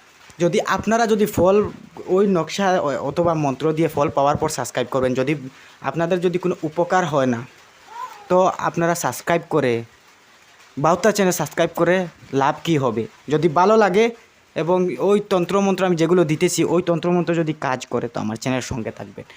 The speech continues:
তো ওইটা কিন্তু অনেক মারাত্মক। আমি আরও একটি কথা বলে দেই, কারো সম্পর্ক জুড়িয়ে দেবেন, কখনো উচ্চাটন অথবা বিচ্ছেদ করবেন না, পাপ হবেই হবে। আমার দিল থেকে বলতেছি, পাপ হবে। তো আপনাদের মনের, আপনাদের কথা। সম্পর্ক সব সময় স্বামী স্ত্রীর মধ্যে,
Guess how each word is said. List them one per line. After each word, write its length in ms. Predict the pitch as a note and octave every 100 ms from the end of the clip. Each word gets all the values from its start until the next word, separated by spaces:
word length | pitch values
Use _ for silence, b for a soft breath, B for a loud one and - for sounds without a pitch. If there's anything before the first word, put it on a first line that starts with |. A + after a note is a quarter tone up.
| B
তো 80 | -
ওইটা 260 | F#3 G3+ A3
কিন্তু 280 | G#3+ F#3+ G3 -
অনেক 200 | E3+ F3+
মারাত্মক। 340 | D3+ C3 D3
আমি 160 | C3+ D3+
আরও 100 | D3
একটি 160 | D#3+ F3+
কথা 140 | D#3 D#3
বলে 160 | E3
দেই, 140 | E3 D#3+ -
কারো 180 | - F3
সম্পর্ক 720 | F3 D#3 B2+ D#3 D3+ - F3
জুড়িয়ে 420 | D3+ E3+ E3 F#3+
দেবেন, 300 | F3 D#3 E3 D#3+
কখনো 340 | D3+ D#3+ F3 -
উচ্চাটন 480 | C3+ - D#3 E3+ D#3+
অথবা 280 | D3 D#3 D#3
বিচ্ছেদ 420 | C#3 D3+ - F3+ -
করবেন 340 | D3 A#2+ A#2+
না, 220 | A#2 G#2 - - - - - - B B B _
পাপ 340 | D#3 D3+ C#3
হবেই 280 | D#3 D#3 D#3
হবে। 340 | C3+ A2+ A#2 B2 _ _ _ - -
আমার 400 | D3+ F3 F#3 E3+
দিল 160 | E3+
থেকে 200 | F3 F#3+
বলতেছি, 360 | E3 D#3 D3+ D3+
পাপ 260 | D#3 C#3+ D3
হবে। 140 | C#3+
তো 100 | C#3
আপনাদের 440 | B2+ - D3 D3+
মনের, 240 | D3+ D3 D3+
আপনাদের 480 | C#3+ - C3+ B2 B2+
কথা। 300 | - - - _ _ - - - - - - - - - - - - - - - - -
সম্পর্ক 480 | F3 D3+ F#3+ -
সব 260 | G#3+ - -
সময় 260 | G#3+ F#3+ F3
স্বামী 300 | - C#3+ F#3+
স্ত্রীর 340 | - F3 F3
মধ্যে, 380 | D3+ B2 A2+